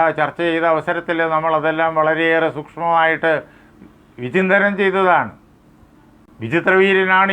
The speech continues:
ഇവരുടെ പിതാമഹനെന്ന് ലോകത്ത് പ്രസിദ്ധമാണ്. വിചിത്രവീര്യൻ്റെ ജ്യേഷ്ഠനാകൊണ്ട് ഭീഷ്മൻ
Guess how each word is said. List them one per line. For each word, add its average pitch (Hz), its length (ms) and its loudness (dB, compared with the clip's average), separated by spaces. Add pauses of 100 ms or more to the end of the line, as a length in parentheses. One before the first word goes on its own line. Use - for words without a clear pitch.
ഇവരുടെ 185 360 2
പിതാമഹനെന്ന് 185 880 2 (520)
ലോകത്ത് 202 420 2 (120)
പ്രസിദ്ധമാണ്. 190 720 0 (1120)
വിചിത്രവീര്യൻ്റെ 160 760 -2
ജ്യേഷ്ഠനാകൊണ്ട് 156 920 -2 (1080)
ഭീഷ്മൻ 190 480 0